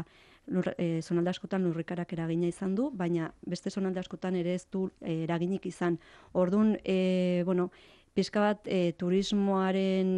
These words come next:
e, garrantzia, ez, e, azpimarratu eta jendea animatu bertara, e, joatera. Ze askotan olako hondamendia gertatzen direnean, ba, askotan kentzen dugu gure agendatik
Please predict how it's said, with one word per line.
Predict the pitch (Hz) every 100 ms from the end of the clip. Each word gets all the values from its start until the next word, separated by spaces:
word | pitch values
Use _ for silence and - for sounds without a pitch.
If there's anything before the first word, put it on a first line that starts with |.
| 180
e, | 175 175 175 175 170 - - -
garrantzia, | 180 190 196 - 202 196 202 220 -
ez, | 202 254 -
e, | 175 170 165
azpimarratu | 165 - 196 196 214 220 294
eta | - 180 -
jendea | 175 180 202
animatu | 214 196 202 196 262
bertara, | 226 - 175 190 190 175 160 - - -
e, | 165 160
joatera. | 170 165 170 160 160
Ze | 165
askotan | 165 175 214 208
olako | 190 185 208
hondamendia | 202 190 196 196 202 202 196
gertatzen | 202 196 - 202
direnean, | 190 196 214 226
ba, | 175 156 - 165
askotan | - 185 185 190
kentzen | 175 170 185 185
dugu | 180 202 202 - - -
gure | 175 180 175 170 160
agendatik | 165 190 180 165 226 233 240